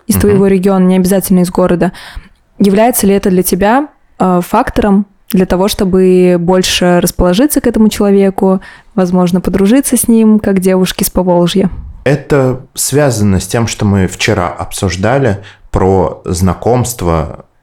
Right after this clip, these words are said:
Speaker 2: в, например, большой компании, где люди не очень хорошо друг с другом знакомы. В таком случае, если ты находишь там людей со своего региона,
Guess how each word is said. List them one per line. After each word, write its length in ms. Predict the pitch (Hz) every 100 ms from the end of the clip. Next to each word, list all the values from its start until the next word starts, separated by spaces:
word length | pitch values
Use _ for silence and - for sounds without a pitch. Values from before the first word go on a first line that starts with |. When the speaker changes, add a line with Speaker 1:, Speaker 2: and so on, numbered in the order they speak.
| -
Speaker 2:
в, 400 | 87 90 87 82 -
например, 680 | 85 85 78 - 85 135 110
большой 340 | 85 78 92 92
компании, 640 | 92 85 90 80 78 78 - - -
где 220 | 87 85
люди 300 | 80 120 101
не 160 | 85 87
очень 340 | 82 - 80
хорошо 480 | - 87 82 - 85
друг 260 | 78 80
с 60 | -
другом 320 | - - 85
знакомы. 520 | - 90 - 82 78 -
В 40 |
таком 360 | - - 113 80
случае, 540 | - 95 - - 85
если 320 | 82 87 - 85
ты 180 | - 80
находишь 480 | 82 - 87 80
там 280 | - 82 78 -
людей 480 | 82 82 85 78
со 300 | 82 - 85
своего 420 | 80 - 87 82 80
региона, 480 | 87 131 208 175